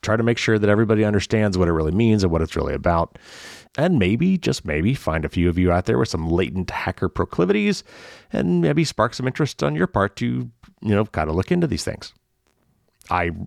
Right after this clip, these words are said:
highly <laughs> recommend, if you have the opportunity and any reason to do so, that you come out to at least go to def con next year.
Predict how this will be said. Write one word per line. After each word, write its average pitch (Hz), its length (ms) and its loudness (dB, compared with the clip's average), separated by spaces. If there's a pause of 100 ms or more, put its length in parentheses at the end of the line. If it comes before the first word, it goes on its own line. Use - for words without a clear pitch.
(120)
highly 135 320 2
<laughs> 143 140 2
recommend, 131 520 -2
if 98 120 -8
you 98 120 4
have 95 140 4
the 95 120 2
opportunity 135 680 0 (380)
and - 160 0
any 123 200 2
reason 107 300 4
to 90 80 2
do 107 180 4
so, 143 260 2
that 123 100 0
you 98 140 0
come 101 220 -2
out 107 200 2
to 101 100 0
at 95 60 2
least 151 180 2
go 104 100 0
to 90 60 -2
def - 220 -2
con 78 280 -4
next - 280 -8
year. 90 240 -2